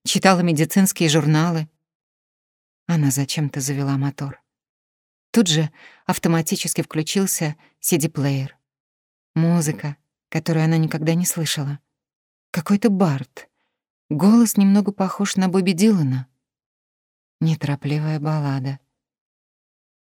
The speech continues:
Очень неплохо. Даже хорошо, только неожиданно. Как много она не знает про своего отца.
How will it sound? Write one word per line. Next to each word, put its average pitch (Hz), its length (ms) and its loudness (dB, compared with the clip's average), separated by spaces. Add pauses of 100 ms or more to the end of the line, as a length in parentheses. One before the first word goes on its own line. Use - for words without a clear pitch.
Очень 180 400 -2
неплохо. 196 600 -2 (760)
Даже 143 260 2
хорошо, 156 720 -2 (640)
только - 260 -2
неожиданно. 147 720 0 (1200)
Как 160 260 -4
много 160 420 -2
она 143 140 0
не 143 160 0
знает 151 420 0
про - 140 -8
своего 143 380 -4
отца. 143 440 -8